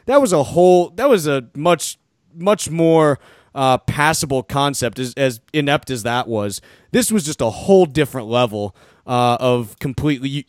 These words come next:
complete uselessness, to be honest. And something that, you know, y-, really, when you talk about that shining moment, y-, you just don't see this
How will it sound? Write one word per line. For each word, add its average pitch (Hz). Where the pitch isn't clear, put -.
complete 156
uselessness, 117
to 113
be 117
honest. 117
And 139
something 214
that, 220
you 208
know, 208
y-, 180
really, 202
when 165
you 160
talk 214
about 185
that 156
shining 175
moment, 190
y-, 156
you 208
just 170
don't 185
see -
this -